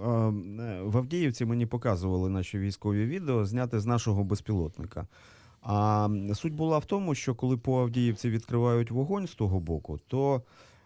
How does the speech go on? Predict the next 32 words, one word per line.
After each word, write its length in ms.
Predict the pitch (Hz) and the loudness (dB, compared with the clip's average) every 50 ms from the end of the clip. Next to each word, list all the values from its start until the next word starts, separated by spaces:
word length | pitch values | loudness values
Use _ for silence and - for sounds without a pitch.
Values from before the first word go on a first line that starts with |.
| _ - - | _ -6 -2
а, 420 | 107 110 113 120 123 120 120 117 | 0 2 4 4 4 4 4 4
зворотня, 840 | 107 120 139 147 160 160 147 160 147 143 139 139 135 131 127 110 80 95 101 98 95 95 90 98 104 110 | 2 2 2 2 2 2 2 2 2 4 4 4 4 4 2 0 -2 -4 -8 -10 -12 -14 -14 -12 -6 -4
зворотня 460 | 117 101 117 139 147 151 143 151 151 151 | -4 0 2 2 2 2 2 2 2 2
відповідь 380 | 175 175 180 151 135 127 120 | 0 0 0 0 0 0 0
прилітає 520 | - 135 123 123 131 120 - 135 131 127 120 | 0 0 2 2 2 2 2 4 4 4 4
доволі 360 | 113 127 123 131 131 123 127 | 2 2 2 4 2 2 0
швидко, 480 | - - 185 202 208 - - - 110 | 0 -2 -2 -2 -2 -2 -2 0 0
і 420 | 107 64 60 87 117 131 135 139 131 | 0 0 -2 -2 -2 0 0 0 0
було 240 | 120 127 131 147 143 | 0 0 0 0 0
дуже 260 | 139 135 123 123 117 | 0 0 0 -2 -2
красиво 520 | - - 113 113 - - 143 139 123 113 | -2 -4 -6 -6 -4 -2 0 2 2 2
так 220 | - 113 101 - 120 | 2 0 -2 -2 -2
видно, 340 | 123 156 170 151 127 113 | -2 -2 0 2 2 2
як, 320 | 107 107 110 104 - - - - - - - - - - | 4 4 4 2 2 -4 -12 -20 -20 -20 -20 -20 -20 -8
а, 160 | - 117 110 107 | 0 2 2 2
снаряд 380 | - 143 143 147 160 147 - | 4 4 4 6 4 4 4
влучає 500 | 127 123 131 123 - - 139 139 131 123 | 2 2 2 2 4 4 4 6 6 4
в 120 | 113 110 110 | 4 2 2
башту 460 | 110 123 123 117 113 - - 131 117 | 4 4 4 4 2 0 -2 -4 -4
сау, 420 | - - 180 185 180 156 120 107 | -2 0 0 2 4 4 4 4
яка 540 | 104 104 - - 127 127 127 123 123 120 117 | 4 2 2 2 2 2 2 2 2 2 2
вела 280 | 104 107 110 113 113 110 | 2 2 2 2 2 2
во-, 300 | 101 104 110 120 127 92 | 4 4 4 4 2 2
вогонь 460 | 104 117 120 120 113 131 135 131 117 | 4 4 6 6 6 6 4 4 2
по 220 | - 117 113 110 | 2 2 4 4
мирному 480 | 107 107 113 107 101 98 104 104 107 107 | 4 4 4 2 2 2 2 2 2 2
місту. 440 | 104 98 85 78 - - 82 80 - - - - - - - - _ | 2 2 0 -2 -4 -6 -8 -10 -10 -12 -18 -20 -20 -20 -20 -16 _
А 280 | - 117 113 117 117 117 | 0 2 4 6 6 6
безпілотник, 680 | 110 120 131 113 - 156 170 220 240 233 139 123 120 | 6 4 2 2 2 0 2 2 2 2 2 0 2
який 200 | 123 117 123 113 | 0 2 2 2
баражує 680 | 107 110 127 127 127 120 110 117 117 107 104 98 95 | 4 4 4 4 4 4 4 4 4 4 6 4 4
над, 240 | 92 95 95 95 85 | 4 2 2 0 0